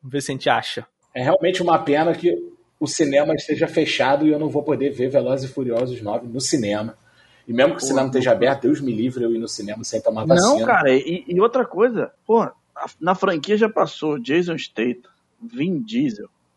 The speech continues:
Speaker 3: Dwayne The Rock Johnson. Aí você pensa, é,
Speaker 2: Irmão,
Speaker 3: Charlize
Speaker 2: Idris
Speaker 3: Theron.
Speaker 2: Elba,
Speaker 3: Aí você
Speaker 2: Idris
Speaker 3: pensa assim,
Speaker 2: Elba.
Speaker 3: Idris Elba. Aí você pensa assim, cara, quem que eles vão trazer agora pra ser? Tá,
Speaker 1: Tyrese
Speaker 3: não, eu tô
Speaker 1: Gibson.
Speaker 3: falando assim, pra trazer o vilão. Quem vai ser um vilão foda agora?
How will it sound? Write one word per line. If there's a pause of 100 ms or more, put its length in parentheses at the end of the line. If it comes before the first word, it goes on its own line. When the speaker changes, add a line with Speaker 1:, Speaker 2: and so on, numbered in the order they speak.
(420)
Speaker 3:
Dwayne
The
Rock
Johnson. (120)
Aí
você
pensa, (160)
é,
Speaker 2:
Irmão,
Speaker 3:
Charlize
Speaker 2:
Idris
Speaker 3:
Theron.
Speaker 2:
Elba,
Speaker 3:
Aí
você
Speaker 2:
Idris (180)
Speaker 3:
pensa
assim,
Speaker 2:
Elba. (480)
Speaker 3:
Idris
Elba. (160)
Aí
você
pensa
assim,
cara,
quem
que
eles
vão
trazer
agora
pra (100)
ser? (560)
Tá,
Speaker 1:
Tyrese
Speaker 3:
não,
eu
tô
Speaker 1:
Gibson.
Speaker 3:
falando
assim,
pra
trazer
o
vilão.
Quem
vai
ser
um
vilão
foda
agora?